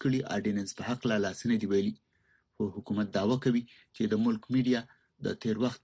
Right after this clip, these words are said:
په نسبت زیاته آزاده ده. د پاکستان په خیبر پښتونخوا کې د تعلیمي چارو پوهانو او څېړونکو د وفاقي حکومت په وینا، په ټولو صوبو کې د راتلونکي اګست میاشت نه په پرایمري سکولونو کې یو ډول تعلیمي نصاب شروع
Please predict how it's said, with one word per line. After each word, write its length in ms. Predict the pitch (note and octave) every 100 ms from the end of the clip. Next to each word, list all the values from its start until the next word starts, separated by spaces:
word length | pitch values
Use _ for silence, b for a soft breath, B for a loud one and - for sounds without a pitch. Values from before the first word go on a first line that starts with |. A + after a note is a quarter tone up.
| G2+
په 120 | F#2+
نسبت 400 | - - A2 - _ _ -
زیاته 320 | A#2 G#2 - G2 -
آزاده 320 | A2 G#2 G2 F#2+
ده. 100 | G#2+ _ _ _ _ _ _ _ _ _ _ -
د 120 | C3+ C3+
پاکستان 480 | C#3 D3 C#3 F3 E3
په 60 | D#3 C#3
خیبر 240 | C3 D#3+ -
پښتونخوا 480 | B2+ B2+ A2+ B2+ B2+
کې 100 | C3+ A2+
د 160 | G#2+ G#2
تعلیمي 280 | G2+ G#2 A2+
چارو 180 | A2 G2+ -
پوهانو 380 | G#2 G2+ B2 B2+ C3
او 60 | G#2 -
څېړونکو 400 | A2+ B2 B2 C3 A2
د 20 | G2+
وفاقي 420 | G2 - G#2 - G#2
حکومت 340 | G2+ - A#2+ A#2+
په 40 | G2+ G2
وینا، 220 | G#2 B2 B2+ B B B -
په 60 | D3 C#3
ټولو 200 | D3 D#3+ C#3
صوبو 240 | A2 G#2 G#2+
کې 100 | A2 G#2
د 120 | G#2+ G#2
راتلونکي 420 | G3+ - A2 G#2+ - G#2
اګست 360 | G#2+ - -
میاشت 220 | B2+ C3 -
نه 60 | A#2 B B B
په 240 | - G#2+ F#2+
پرایمري 360 | G#2 G#2 G#2 A#2+ A2
سکولونو 380 | - C#3+ B2+ -
کې 120 | G2+ G2 A#2
یو 80 | G#2+
ډول 240 | A2+ A2 G#2+ G#2
تعلیمي 300 | G2 G#2+ G#2
نصاب 340 | G2+ A2+ A2 -
شروع 220 | G2+